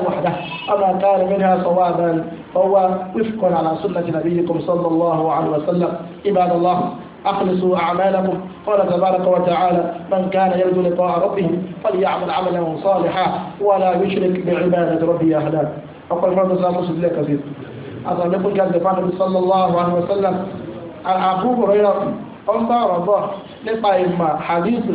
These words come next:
eléyìí tí mú dákú, tó fẹ́ sọ fún Shifai ibn Ta'im, rahimallahu al-jami'. Ànábì sallallahu alaihi wasallam sọ yìí pé wọ́n mọ̀ ẹni bá wọn ó dùn náà. Ẹni ẹlẹ́ẹ̀kejì, rajulun,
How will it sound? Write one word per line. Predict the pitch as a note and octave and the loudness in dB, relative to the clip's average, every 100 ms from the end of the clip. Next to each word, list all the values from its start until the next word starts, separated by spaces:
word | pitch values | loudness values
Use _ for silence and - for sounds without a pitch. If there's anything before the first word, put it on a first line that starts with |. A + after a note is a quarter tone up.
| - | 0
eléyìí | A3 G#3 | 0 2
tí | G3 | 0
mú | F#3+ F#3 G3 | -2 -2 0
dákú, | F#3+ G3 G3+ - - - - - - - - | 0 0 -2 -4 -12 -18 -20 -20 -20 -8 -2
tó | |
fẹ́ | G#3 G#3 | 0 2
sọ | G3 | 0
fún | F#3 | -2
Shifai | F#3+ G3 G3 | 0 0 2
ibn | F#3+ E3+ | 0 -2
Ta'im, | F3+ F3 F3 F3 - - - - - | 0 0 0 -2 -6 -14 -18 -14 -6
rahimallahu | G3+ F3+ F3+ F#3+ F3+ | -2 0 2 2 2
al-jami'. | E3 F3 E3+ - - - - - - - - - - | 2 2 0 -2 -8 -14 -18 -20 -20 -20 -20 -8 -2
Ànábì | C4 A#3+ | 0 0
sallallahu | A3+ A3 | 0 0
alaihi | G3+ | 0
wasallam | |
sọ | F#3+ | 0
yìí | G3+ | 0
pé | G#3 G#3 G#3+ G#3+ - - - - | 2 4 2 -2 -10 -16 -18 -6
wọ́n | F#3 A3+ | -2 0
mọ̀ | F#3 | 0
ẹni | F3 | 0
bá | E3 F3 | 0 0
wọn | D#3 | 0
ó | F3+ | 0
dùn | F3+ C#3+ | 0 0
náà. | D3 D3 - - - - - - - - - - - | -2 -4 -10 -16 -20 -20 -20 -20 -20 -20 -20 -16 -2
Ẹni | B3 B3+ | 2 4
ẹlẹ́ẹ̀kejì, | C4 D4 - G#3 G3+ E3+ - - F#3+ | 4 2 2 0 0 0 -4 -6 -2
rajulun, | B3+ B3 G3 G3 | 0 2 2 0